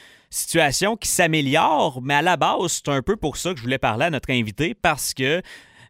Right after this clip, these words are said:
euh, le Journal de Québec rapporte une baisse de quatre pour cent de la circulation interrive entre Québec et Lévis entre deux mille dix-huit et deux mille vingt-cinq. Puis là, ben, quand je rapportais cette nouvelle-là ce matin,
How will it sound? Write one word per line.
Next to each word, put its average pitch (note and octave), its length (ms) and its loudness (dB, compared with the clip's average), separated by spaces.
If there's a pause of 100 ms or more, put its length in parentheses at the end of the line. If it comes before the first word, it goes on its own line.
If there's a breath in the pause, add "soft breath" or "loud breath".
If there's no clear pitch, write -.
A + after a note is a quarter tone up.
(120)
euh, G2 240 0
le B2+ 100 2
Journal D3 260 2
de G#3 100 0
Québec C#3+ 360 2
rapporte D#3 380 2
une B2+ 120 0
baisse C#3 320 2
de A#2+ 120 -2
quatre E3+ 340 0
pour - 240 -6
cent D3+ 200 0
de C#3 40 -6
la B2 80 2
circulation B2 680 -2
interrive B2+ 580 0
entre A#2+ 240 -2
Québec A#2+ 340 0
et C3 60 0
Lévis A2+ 380 0
entre B2 200 -2
deux A2 140 0
mille A#2 160 0
dix-huit G#2+ 380 -4
et A#2 80 -2
deux A2+ 160 -2
mille A#2+ 180 -2
vingt-cinq. G2+ 460 -6 (800 loud breath)
Puis G2 120 0
là, B2+ 240 4
ben, A2+ 240 0
quand A#2+ 140 0
je A2+ 80 -2
rapportais A2+ 340 -4
cette A#2+ 240 -8
nouvelle-là G#2+ 520 -2
ce - 140 -4
matin, A#2 580 0